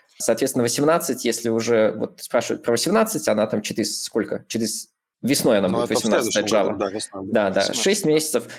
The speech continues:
Speaker 1: Вряд ли, вряд ли там будут какие-то категорические такие изменения. Нет. Но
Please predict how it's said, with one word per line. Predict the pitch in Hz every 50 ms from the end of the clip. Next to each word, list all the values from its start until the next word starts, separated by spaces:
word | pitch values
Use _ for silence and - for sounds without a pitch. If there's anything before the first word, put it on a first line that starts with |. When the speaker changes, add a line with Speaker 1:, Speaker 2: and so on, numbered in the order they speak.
| - -
Speaker 1:
Вряд | 120 123 131 156 175 180 175 160
ли, | 143 -
вряд | - 113 131 147 175 175
ли | 170 151
там | - 143 120 113
будут | 113 120 127 120 127
какие-то | - 117 - - 117 - -
категорические | - - - - 120 117 113 - - - 107
такие | - - - 113 104
изменения. | 104 - 110 110 139 160 156 139 110 110 - - - _ _ _ _
Нет. | 117 107 98 95 - - -
Но | 117 123 127 127 131 131 135 131 131 131 131 127 113 - - - -